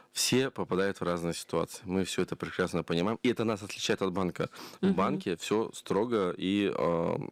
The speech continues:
Speaker 1: скупо, я бы даже так сказал. Да.
Speaker 2: Языком цифр <laughs>
Speaker 1: Да.
Speaker 2: разговаривают, да, с клиентом?
Speaker 1: Да, то есть если ты должен, ты должен, а ник-,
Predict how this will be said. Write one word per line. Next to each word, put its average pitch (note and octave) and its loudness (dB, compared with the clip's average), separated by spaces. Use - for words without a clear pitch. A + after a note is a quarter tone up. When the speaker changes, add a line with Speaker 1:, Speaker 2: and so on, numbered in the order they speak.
Speaker 1:
скупо, - 0
я F2 2
бы F2 0
даже F2 0
так E2+ -2
сказал. D#2+ -2
Да. - 0
Speaker 2:
Языком A#3+ 0
цифр F3+ 0
<laughs> F#3 2
Speaker 1:
Да. G#3 4
Speaker 2:
разговаривают, E3 0
да, G#3 2
с - -10
клиентом? D3+ 0
Speaker 1:
Да, G#2 2
то - -4
есть - -2
если G#2+ -4
ты B2 0
должен, D#3 2
ты G#2 -4
должен, A#2 2
а F#2 2
ник-, F#2 -2